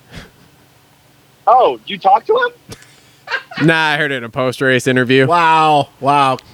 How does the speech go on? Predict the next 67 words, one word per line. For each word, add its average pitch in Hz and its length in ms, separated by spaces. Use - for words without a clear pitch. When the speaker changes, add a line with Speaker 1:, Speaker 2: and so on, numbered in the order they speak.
Speaker 2:
Nah, 139 220
Speaker 3:
Travis, 143 40
Speaker 2:
me 170 120
and, 156 100
me 139 60
Speaker 3:
Jesus. 190 160
Speaker 2:
and 175 80
Benny 170 260
aren't 143 160
tight 135 160
like 127 220
that. 131 440
Speaker 1:
Oh, 147 420
I 139 100
got 123 320
you. 120 220
Speaker 2:
Me 143 160
Speaker 1:
I 190 40
was 190 40
Speaker 2:
and 151 80
Speaker 1:
gonna 123 80
say, 180 120
Speaker 2:
Hunter 208 160
Speaker 1:
like, 127 120
damn, 202 280
I 247 320
Speaker 2:
me 170 220
and 147 100
Hunter 196 340
are 127 100
tight, 123 360
though. 127 240
We're 123 140
Speaker 3:
Hunter, - 40
Speaker 2:
like 175 240
best 156 140
Speaker 3:
Hunter, 190 140
Speaker 2:
friends. 139 360
Speaker 3:
Hunter 175 160
doesn't 117 240
fucking 78 320
like 71 220
you. - 100
Speaker 2:
We're 190 140
best 180 260
friends. 113 420
Speaker 3:
You 117 80
friends 120 240
with 104 120
Faulkner, 123 360
too? 127 320
Speaker 2:
No, 127 280
me 147 140
and 131 100
Hunter, 143 260
though, 110 120
are 104 120
best 110 200
Speaker 3:
You - 20
Speaker 2:
friends. 98 320
Speaker 3:
friends 120 180
with 104 100
Faulkner, 117 400
too? 123 280
Speaker 2:
Yeah, 147 160
it's 123 140
fine. 92 300